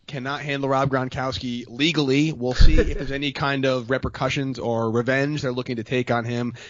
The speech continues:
And the Jets are gonna be, no, I'm not worried about the Jets either. Uh, the Ravens, of course, are always scaring me. I don't wanna talk about postseason yet 'cause there's still some business to take care of in the regular season. But in terms of the rest of the year,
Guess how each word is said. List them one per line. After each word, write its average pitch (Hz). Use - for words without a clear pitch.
And 117
the 117
Jets 139
are 117
gonna 113
be, 107
no, 113
I'm 117
not 123
worried 117
about 104
the 101
Jets 110
either. 104
Uh, 107
the 117
Ravens, 170
of 147
course, 160
are 131
always 135
scaring 139
me. 139
I 123
don't 135
wanna 139
talk 135
about 135
postseason 131
yet 127
'cause -
there's 113
still 131
some 123
business 120
to -
take 123
care 123
of 117
in 117
the 117
regular 117
season. 117
But 135
in 131
terms 180
of 147
the 131
rest 143
of 135
the 123
year, 123